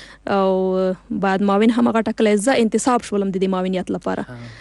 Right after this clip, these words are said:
Speaker 1: آه، په انتصابي توګه زه دې ته راغلم.
Speaker 2: مهم.
Speaker 1: او، آه، دا په لنډه توګه ووایم چې د دوو کلونو لپاره یې دوره وي. آه، تر دوه زره نولس پورې موږ وخت لرو.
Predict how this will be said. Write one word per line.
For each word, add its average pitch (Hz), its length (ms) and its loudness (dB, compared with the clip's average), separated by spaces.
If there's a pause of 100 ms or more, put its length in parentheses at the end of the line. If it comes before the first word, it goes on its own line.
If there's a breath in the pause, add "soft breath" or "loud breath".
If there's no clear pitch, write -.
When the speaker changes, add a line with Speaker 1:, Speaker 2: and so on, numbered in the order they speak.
(160)
Speaker 1:
آه، 196 200 0
په 196 140 -2
انتصابي 196 440 0
توګه 185 120 0
زه 180 140 -4
دې 185 140 -8
ته 214 80 -8
راغلم. - 280 -8 (260)
Speaker 2:
مهم. 220 420 -8
Speaker 1:
او، 220 440 4
آه، 214 380 2 (320)
دا 277 400 0 (180)
په 254 80 0
لنډه 285 320 4
توګه 277 120 0
ووایم 262 320 4
چې 233 260 0
د 208 80 0
دوو 226 240 2
کلونو 269 280 4
لپاره 247 280 2
یې 240 60 4
دوره 226 300 4
وي. 220 180 -2 (360)
آه، 202 180 -2
تر 208 120 -2
دوه 196 180 0
زره 202 160 2
نولس 240 320 4
پورې 220 220 4
موږ 214 180 2
وخت 240 300 2
لرو. 240 200 4